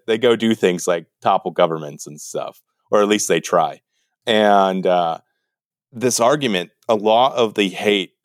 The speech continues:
comes down to, on the attribution side, i-, if we go, you know, a-, address that problem. And I know we haven't addressed it,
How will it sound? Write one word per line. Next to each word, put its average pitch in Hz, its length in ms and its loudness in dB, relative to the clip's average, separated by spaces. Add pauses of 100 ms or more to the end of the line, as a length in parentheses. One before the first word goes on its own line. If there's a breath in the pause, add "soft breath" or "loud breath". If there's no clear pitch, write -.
(100)
comes 95 340 -6
down 90 280 0
to, 80 440 -8 (760)
on 101 160 0
the 95 100 2
attribution 90 520 -4
side, 69 440 -8
i-, 104 160 0
if - 200 -12
we 90 120 -12
go, 98 540 0 (840)
you 107 80 -12
know, 85 180 -6
a-, 95 280 -8
address 98 520 -2
that 80 260 -2 (260)
problem. 80 360 -2
And 98 100 -4
I 110 100 0
know 117 340 2
we 98 80 -4
haven't 92 260 -4
addressed 87 440 -6
it, - 140 -18